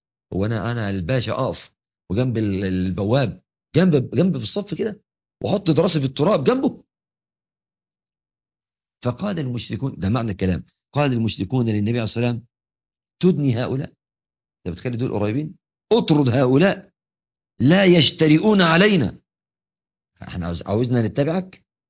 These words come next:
ويبقى معاك؟ لا، اطرد دول، احنا عاوزين، عاوزينك راجل كده وجيه وكويس، دول ريحتهم وحشة.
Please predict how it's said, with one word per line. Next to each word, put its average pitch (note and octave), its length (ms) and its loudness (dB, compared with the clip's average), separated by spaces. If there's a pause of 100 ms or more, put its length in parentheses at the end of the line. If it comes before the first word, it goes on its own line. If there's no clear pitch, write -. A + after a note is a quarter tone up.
(600)
ويبقى G#2+ 640 0
معاك؟ C3+ 640 -4 (500)
لا، - 140 -18 (560)
اطرد A#2 280 -6
دول، C#3 220 -8 (320)
احنا F2 100 -10
عاوزين، G#2+ 400 -4 (280)
عاوزينك A2 360 -4
راجل G#2+ 180 -2
كده G#2 200 -4
وجيه G2 280 -2
وكويس، G2 580 -8 (320)
دول C3+ 160 0
ريحتهم B2+ 320 -4
وحشة. C3 260 -10